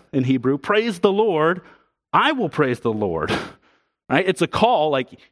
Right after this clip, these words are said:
everybody should praise the Lord. But no matter what, I'm going to praise the Lord. It's kind of like the, uh, ice bucket challenge,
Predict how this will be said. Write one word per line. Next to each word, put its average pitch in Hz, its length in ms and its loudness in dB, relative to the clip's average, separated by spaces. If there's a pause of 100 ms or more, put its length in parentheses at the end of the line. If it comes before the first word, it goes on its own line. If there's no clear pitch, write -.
(380)
everybody 156 640 2
should 165 180 0
praise 180 220 0
the 151 80 -2
Lord. 139 360 0 (400)
But - 320 -2
no 147 280 0
matter 269 240 2
what, 240 280 0
I'm 240 360 2
going 170 300 0
to 147 100 -2
praise 131 340 0
the 131 120 -2
Lord. 104 440 -4 (240)
It's 147 140 -2
kind 214 180 0
of 202 100 -4
like 196 220 -2
the, 135 240 0
uh, 117 120 -2
ice 117 260 -2
bucket 196 280 -4
challenge, 202 540 -4